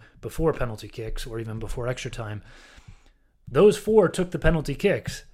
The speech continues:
in the shootout that the U S advanced in, all four made it.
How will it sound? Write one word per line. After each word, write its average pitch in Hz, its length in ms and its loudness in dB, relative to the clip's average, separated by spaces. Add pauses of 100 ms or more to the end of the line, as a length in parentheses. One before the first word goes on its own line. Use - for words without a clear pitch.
(500)
in 143 140 -2
the 139 60 0
shootout 123 520 -2 (720)
that 127 140 -4
the 139 80 -4
U 151 160 2
S 143 140 0
advanced 143 540 -2
in, 123 180 -2
all 135 200 2
four 131 260 -2
made 131 240 0
it. - 180 -10